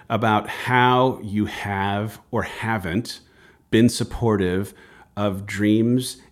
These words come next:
in your relationship, personal dreams, work dreams, so that you're at least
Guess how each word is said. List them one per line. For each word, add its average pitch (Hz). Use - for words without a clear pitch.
in 98
your 87
relationship, 156
personal 127
dreams, 123
work 95
dreams, 123
so 117
that 101
you're 107
at 113
least 151